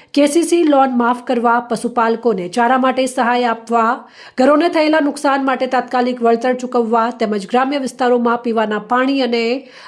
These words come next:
આરોગ્યની સુવિધાઓ પૂરી પાડવા જેવી મુખ્ય માંગો કરવામાં આવી છે. વધુમાં જણાવ્યું કે અસરગ્રસ્ત વિસ્તારોમાં તાત્કાલિક સર્વે હાથ ધરી ખેડૂતોને પાકોનું વળતર જાહેર કરી તેમને ન્યાય આપવો એ સરકારની ફરજ છે.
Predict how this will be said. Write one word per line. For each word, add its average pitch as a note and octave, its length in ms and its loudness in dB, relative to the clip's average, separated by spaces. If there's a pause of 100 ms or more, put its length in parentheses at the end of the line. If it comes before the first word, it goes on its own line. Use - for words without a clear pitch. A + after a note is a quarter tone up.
આરોગ્યની D#4 400 2
સુવિધાઓ D4+ 440 0
પૂરી C#4+ 220 -6
પાડવા C4 360 0
જેવી B3 240 0
મુખ્ય B3 320 -2
માંગો A3+ 400 0
કરવામાં G#3 480 -4
આવી F3+ 200 -8
છે. - 360 -8 (400)
વધુમાં C4+ 340 4
જણાવ્યું B3+ 520 0
કે B3+ 120 -2
અસરગ્રસ્ત A#3 540 0
વિસ્તારોમાં A3 580 -2
તાત્કાલિક A3 460 -4
સર્વે G#3 260 -2
હાથ A3+ 280 -2
ધરી B3 240 -2
ખેડૂતોને A3+ 580 0
પાકોનું G#3+ 720 0 (280)
વળતર C4+ 360 4
જાહેર C#4 340 0
કરી C4+ 240 -2
તેમને A#3+ 320 0
ન્યાય A#3 480 0 (140)
આપવો A3+ 500 -4
એ G3 80 -2
સરકારની C4+ 720 0
ફરજ G#3 320 -4
છે. - 480 -10